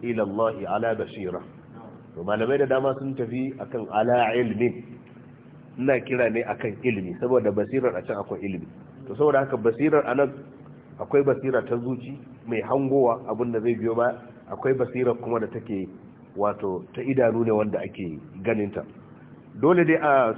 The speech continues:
sifarsa ya zamanto mai basira, saboda yana daga cikin sifarsa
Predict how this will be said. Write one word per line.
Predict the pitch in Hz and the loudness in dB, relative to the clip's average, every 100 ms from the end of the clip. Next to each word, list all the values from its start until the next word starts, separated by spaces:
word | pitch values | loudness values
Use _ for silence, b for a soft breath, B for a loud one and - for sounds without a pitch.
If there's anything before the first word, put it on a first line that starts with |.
| - | 0
sifarsa | 180 180 131 127 | 0 0 2 2
ya | 117 | 2
zamanto | 135 147 139 151 | 2 0 0 0
mai | 147 127 | 2 2
basira, | 107 - 131 107 87 - - - - - - - - - - - | 2 -2 -2 -2 -4 -10 -20 -20 -20 -20 -20 -20 -20 -20 -14 -4
saboda | 123 123 120 113 110 - - | 2 4 4 4 2 -6 -4
yana | 107 139 127 | 2 4 4
daga | 117 110 | 0 -4
cikin | - 139 131 - | -4 -6 -6 -4
sifarsa | 185 175 165 127 120 107 - | -4 0 0 0 0 0 -2